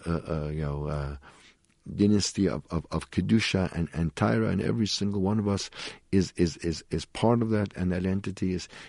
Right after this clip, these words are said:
is, you know, closely rooted. We are, we are Banim Datem Lashem Lakech, and we are the,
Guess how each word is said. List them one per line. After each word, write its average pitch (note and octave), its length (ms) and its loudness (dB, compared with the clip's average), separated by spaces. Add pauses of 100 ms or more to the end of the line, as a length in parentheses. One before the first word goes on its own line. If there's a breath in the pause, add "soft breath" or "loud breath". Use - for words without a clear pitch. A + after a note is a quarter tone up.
(140 loud breath)
is, F#2+ 260 0 (540)
you F#2+ 80 4
know, D#2+ 100 -2 (180)
closely - 540 6
rooted. G#2 360 6
We F2+ 140 2
are, F2 120 0
we F#2 200 6
are E2 140 2
Banim G#2+ 500 6
Datem G2+ 360 2
Lashem G#2 360 0
Lakech, G#2+ 400 0
and G2 120 0
we G#2+ 100 4
are G2 140 2
the, F#2 180 4